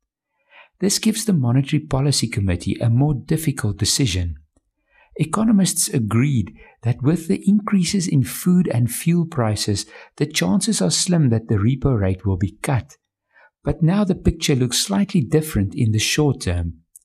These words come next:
Yet one must remember that the Reserve Bank is looking at inflation prospects over the next eighteen months to two years,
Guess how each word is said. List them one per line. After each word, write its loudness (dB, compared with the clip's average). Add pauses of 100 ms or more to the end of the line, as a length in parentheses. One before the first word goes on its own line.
(680)
Yet -2
one 2
must 0
remember 4
that 0
the 0
Reserve 0
Bank -2 (260)
is -2
looking 0
at 0
inflation 0
prospects -2 (400)
over 2
the 4
next 0
eighteen 2
months 2
to -2
two 0
years, 0